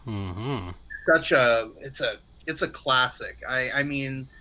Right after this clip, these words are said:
Speaker 2: it is rated R for a reason, so the kids can't watch it. Um, but it's got an all-star cast. It's got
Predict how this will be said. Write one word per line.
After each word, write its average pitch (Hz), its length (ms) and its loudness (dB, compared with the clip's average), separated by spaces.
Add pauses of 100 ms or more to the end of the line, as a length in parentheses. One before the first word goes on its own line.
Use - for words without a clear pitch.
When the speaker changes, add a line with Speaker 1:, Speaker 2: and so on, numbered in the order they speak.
(300)
Speaker 2:
it 139 140 -6
is 170 280 0
rated 175 300 4
R 151 260 4
for 170 200 -2
a - 20 0
reason, 110 580 -6
so 117 600 0
the 127 100 -4
kids 135 600 2
can't 127 300 -2
watch 120 400 2
it. 107 220 -4 (720)
Um, 107 720 0 (1300)
but 120 500 6 (540)
it's 170 340 4
got 131 240 6
an 120 100 2
all-star 120 500 -2
cast. 151 680 2
It's - 180 -8
got 110 460 -4